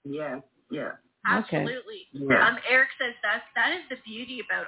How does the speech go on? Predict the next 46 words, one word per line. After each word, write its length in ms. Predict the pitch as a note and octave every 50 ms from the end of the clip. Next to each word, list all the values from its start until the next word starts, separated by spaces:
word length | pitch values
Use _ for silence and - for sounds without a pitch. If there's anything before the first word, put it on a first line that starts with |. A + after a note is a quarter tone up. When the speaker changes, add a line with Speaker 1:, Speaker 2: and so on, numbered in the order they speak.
| - F#3+
Speaker 3:
all 240 | F#3 F#3+ G#3+ A#3
of 100 | B3 A#3+
this 180 | G#3+ G3+ F3 F3 - -
in 60 | -
our 160 | F#3 F#3+ G3 F#3+ -
journey. 320 | G3+ G3+ G#3 G3+ F#3+ D#3+ E3 - - - - - - - - G3 G3+
We, 320 | G#3+ A#3 B3+ C#4 C4+ - - - G3+
we 140 | A3+ B3+ C#4+
have 240 | D4+ D#4 C#4+ B3+ - -
the 160 | - G3+ G3+
ability, 640 | G3 - - F#3 F#3+ G#3 A3+ A3 A#3+ B3+ C4 A#3 - _ A3
we 80 | A#3+
don't 160 | C#4 E4 - -
have 400 | - - - - G3+ A3+ C4 C4+ - - - -
to, 40 | F#3 F#3
if 40 | _ -
it's 160 | A#3 _ - F#4
not 200 | F#4+ G#4 F#4+ - -
in 120 | A3+ A#3 A#3+
our 120 | A#3 A#3 A3+ -
soul 240 | - A3+ G#3+ G#3+ G#3 -
contract 480 | - G3+ F#3 F3+ - G#3+ F#3 G#3 - -
that 80 | F3+
we 120 | E3+ F3 F#3+
have 240 | - G3+ A3+ A3 - -
to 40 | G#3 F#3+
experience 600 | - - - - - G#3 G3+ G#3 G#3+ A3 A3+ A3 -
something 380 | A#3+ A#3 A#3 - A#3+ A#3+ A#3+ B3 _ _ - - - - -
Speaker 2:
Yeah. 180 | F3+ E3+ E3 D#3+
Speaker 3:
a 40 | E3+
certain 300 | - - - - - G3+
way, 320 | G3 G3+ A#3 C4 C#4 - _ _ _ _ _ -
we 100 | C4 C#4+ C#4+ -
can 80 | F4+
experience 720 | D4 A3+ - - - - _ - G#3+ A3 A#3 A#3 A#3+ A#3+ A#3+ -
it 120 | C4 A#3+ A#3+ - _ - -
through 300 | - A3+ G#3+ G#3+ G#3+ - - F#3+
other 280 | F#3+ F#3+ G3 G#3 G3+ - - -
people. 400 | G3 F#3+ _ - D#3 - - _ _ - _ _ _
We 100 | A3 A#3 -
can 140 | - A3 A3
Speaker 2:
Okay. 320 | G#3+ G3+ F#3 G3 G3 G3
Speaker 3:
gain 40 | -
knowledge, 440 | G3 G3 G3+ G#3 B3+ C4+ C#4 C4+ - - -
and 120 | G#3 G#3+ G3
he 160 | A#3 A#3